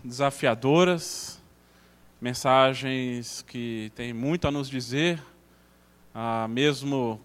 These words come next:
quase dois mil anos depois que essas cartas foram escritas. Cada uma delas tem muito a dizer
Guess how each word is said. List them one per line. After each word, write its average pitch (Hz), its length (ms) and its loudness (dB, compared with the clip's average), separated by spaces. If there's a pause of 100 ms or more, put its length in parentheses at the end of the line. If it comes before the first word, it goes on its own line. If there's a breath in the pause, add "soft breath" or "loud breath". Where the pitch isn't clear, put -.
quase 131 400 0
dois 135 260 -2
mil 135 220 -2
anos 143 640 0
depois 135 600 -2
que - 120 -8
essas 117 300 -6
cartas 123 600 -2
foram 120 320 -4
escritas. 135 840 -6 (840 soft breath)
Cada 127 260 2
uma 135 180 0
delas 135 540 2
tem 135 140 -2
muito 175 340 -4
a 156 60 -4
dizer 135 680 -6